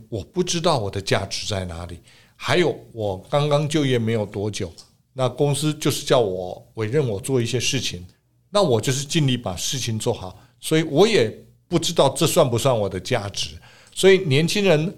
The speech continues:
很多人在对于价值这两个字，事实上是有一些疑问的。好，所以我们就来请 Angela，因为她是职场上的一个老将，表现得也非常好，在公司非常突出。那我们就借由她的经验呢，来跟大家一起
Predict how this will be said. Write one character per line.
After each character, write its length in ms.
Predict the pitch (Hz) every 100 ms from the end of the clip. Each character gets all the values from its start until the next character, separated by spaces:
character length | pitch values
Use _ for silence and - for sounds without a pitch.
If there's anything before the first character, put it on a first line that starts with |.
| -
很 320 | - 117 110
多 180 | 127 180
人 240 | 156 120
在 160 | 117 135
对 220 | 117 131
于 80 | 113
价 340 | 123 - 131
值 200 | 117 - 104
这 140 | 127
两 140 | 107 95
个 80 | 92
字， 180 | 127 110 - _ _
事 180 | - 208
实 40 | 185
上 200 | 180 139
是 100 | 131
有 100 | 104
一 60 |
些 140 | 113 123
疑 180 | 98
问 320 | 107 170 120 92
的。 120 | - - _ _ _
好， 140 | 107 120
所 160 | -
以 60 | 202
我 140 | 175
们 120 | 123
就 120 | 131 147
来 280 | 127 131 - - -
请 240 | - 117 - -
Angela， 520 | 165 190 180 127 104 -
因 140 | 151
为 80 | 170
她 100 | 147
是 140 | 143 -
职 180 | -
场 260 | 139 120 92
上 200 | 135 113
的 80 | 110
一 80 | 120
个 80 |
老 200 | 120 107 120
将， 220 | 131 113
表 200 | - 98
现 220 | - 139
得 120 | 110
也 80 | 101 95
非 180 | 131
常 240 | 120 117 117
好， 160 | -
在 160 | - 123
公 240 | 123 123
司 260 | 117 131 131 - - _
非 140 | -
常 200 | 143 117
突 200 | 110 123
出。 340 | 120 - 135 - _ _ _ -
那 160 | 170
我 180 | 143 107
们 160 | 104 107
就 100 | 135
借 280 | 135 147
由 160 | 120 113
她 160 | 107 127
的 100 | 113
经 240 | - 123
验 160 | 135 110
呢， 160 | 104 - -
来 160 | 113
跟 180 | 117 120
大 140 | 123
家 160 | 113 123
一 80 | 120
起 180 | -